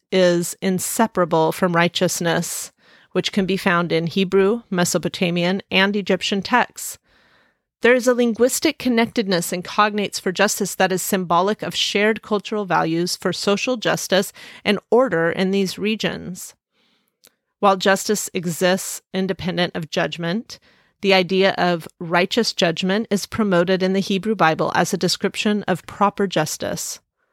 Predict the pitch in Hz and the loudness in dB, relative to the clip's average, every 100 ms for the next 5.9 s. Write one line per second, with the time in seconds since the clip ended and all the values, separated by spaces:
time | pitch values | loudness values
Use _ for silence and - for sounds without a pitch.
0 | _ _ _ _ _ _ _ _ _ - | _ _ _ _ _ _ _ _ _ 0
1 | 202 202 - 175 170 180 - - - 214 | 2 2 2 2 4 2 2 -2 -6 -4
2 | 214 185 170 175 175 - - - 233 208 | -2 0 0 0 -2 -4 -8 0 0 0
3 | 190 180 180 185 175 - 208 - - 196 | 0 0 2 2 0 0 0 -2 -2 0
4 | 190 202 180 175 185 185 214 208 175 185 | 0 2 2 2 0 0 -2 0 0 0
5 | - 175 - 190 185 226 175 151 | -2 -2 0 0 2 2 2 0